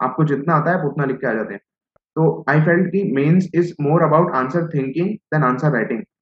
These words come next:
तो आप कितने अच्छे से question को break कर सकते हैं, कितने अच्छे से आप क्वेश्चन को समझ सकते हैं और कितने अच्छे से आप सोच सकते हैं कि what you have to write। तो मैंने सर यही किया था कि instead of writing, बस मैं जो लिख, for the sake of writing, मैं answers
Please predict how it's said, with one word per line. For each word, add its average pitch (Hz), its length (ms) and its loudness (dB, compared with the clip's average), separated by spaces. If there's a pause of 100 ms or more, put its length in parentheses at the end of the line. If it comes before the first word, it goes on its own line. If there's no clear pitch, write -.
(220)
तो 147 60 4
आप 151 160 2
कितने 160 220 0
अच्छे 165 220 2
से 175 180 -2
question 170 540 -2
को 170 300 2
break 147 240 4
कर 151 80 0
सकते 151 300 -4
हैं, 190 100 -2
कितने 139 540 -4
अच्छे 160 180 4
से 160 80 4
आप 170 80 2
क्वेश्चन 160 340 0
को 175 60 2
समझ 151 340 0
सकते 151 220 -2
हैं 185 160 -2 (220)
और 147 80 0
कितने 160 340 2
अच्छे 165 180 4
से 160 100 0
आप 160 140 4
सोच 156 280 2
सकते 165 200 0
हैं 180 100 0
कि 190 60 4
what 156 180 2
you 156 120 2
have 139 200 -2
to 156 60 2
write। 101 240 0 (640)
तो 160 340 0 (180)
मैंने 151 240 2
सर 190 120 0
यही 156 240 2
किया 143 120 0
था 160 120 -2
कि 196 360 -6
instead 165 300 -2
of 165 180 -2
writing, 160 380 2 (460)
बस 147 240 -4
मैं 143 300 -4
जो 156 220 2
लिख, 135 120 4
for 147 320 -4
the 156 120 0
sake 147 160 0
of 156 100 0
writing, 135 280 0 (380)
मैं 156 80 2
answers 156 460 0